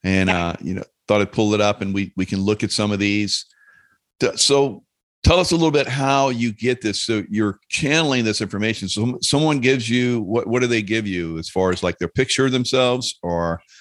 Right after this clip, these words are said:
Speaker 2: Yeah,
Speaker 1: Um,
Speaker 2: not even a picture. I go off of the resonance of someone's name and their geographic location.
Speaker 1: Oh,
Speaker 2: So
Speaker 1: wow. Okay.
Speaker 2: there, there are a few overachievers who will give me their street address or G P S coordinates. I don't need that.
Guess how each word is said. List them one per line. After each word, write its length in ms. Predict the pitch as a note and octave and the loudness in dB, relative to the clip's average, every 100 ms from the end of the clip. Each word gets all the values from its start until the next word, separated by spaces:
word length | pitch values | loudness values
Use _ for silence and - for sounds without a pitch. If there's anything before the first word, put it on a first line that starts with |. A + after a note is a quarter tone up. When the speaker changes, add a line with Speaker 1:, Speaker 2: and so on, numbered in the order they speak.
| - | -6
Speaker 2:
Yeah, 220 | - D#4+ G3+ | 2 2 4
Speaker 1:
Um, 60 | |
Speaker 2:
not 160 | B3 C4+ | 4 4
even 180 | E4+ G4+ | 2 0
a 60 | |
picture. 380 | G4+ A#3+ - G#3+ | -2 -2 0 2
I 120 | G3 A3 | 2 0
go 280 | A3+ A#3+ | 2 2
off 380 | B3 A3+ A#3 - - | 2 2 0 -2 -2
of 300 | A3 G#3+ G#3+ G#3 | 2 4 2 0
the 160 | G3+ G3 | -2 2
resonance 680 | G3+ G#3 C4 C#4+ D4 C#4+ | 2 2 2 2 2 0
of 160 | - G3+ | -2 -2
someone's 520 | - G#3 F#3+ F3+ G3 | -2 0 0 -2 -4
name 580 | - G3+ G#3 A3 B3 C4 - | -2 2 4 4 4 2 0
and 160 | G#3 | -2
their 120 | G3 F#3+ | 0 -2
geographic 640 | F#3+ F3+ F3 F3 F3 F3+ | 0 0 0 0 0 -4
location. 680 | E3+ E3+ - E3 E3 - G#2 | -4 -4 -2 -2 -2 -4 -4
Speaker 1:
Oh, 140 | A2+ A2+ | -2 0
Speaker 2:
So 60 | F#2 | 0
Speaker 1:
wow. 260 | F3+ - - _ - | 0 -4 -10 _ -12
Okay. 200 | A2 G2 G#2 | -6 -4 2
Speaker 2:
there, 240 | B3+ C4 - | 2 4 2
there 220 | B3+ C4 | 4 4
are 220 | C#4 B3 | 4 4
a 80 | C4 | 0
few 260 | C4 C4 C#4 | 0 2 4
overachievers 800 | A#3 A#3 A#3+ A#3 A#3+ B3+ C#4+ B3+ | 4 2 0 2 0 2 0 0
who 100 | A3+ | 0
will 100 | G#3+ | 2
give 180 | G#3+ | 0
me 140 | A3+ A3 | 0 2
their 240 | G3+ G3 | 2 0
street 280 | G3 - G3 | -2 0 0
address 440 | G3+ G#3 G#3 A3+ - _ _ | 2 2 2 0 -6 _ _
or 80 | F#3+ | -2
G 240 | G3+ G#3 | 2 0
P 140 | G#3+ A#3 | 2 2
S 140 | G#3 | 2
coordinates. 360 | - A3+ G#3+ G#3 | 0 2 2 2
I 80 | A3+ | 2
don't 160 | B3 A3 | 2 2
need 160 | A3+ | 2
that. 240 | G3 D#3+ | 2 2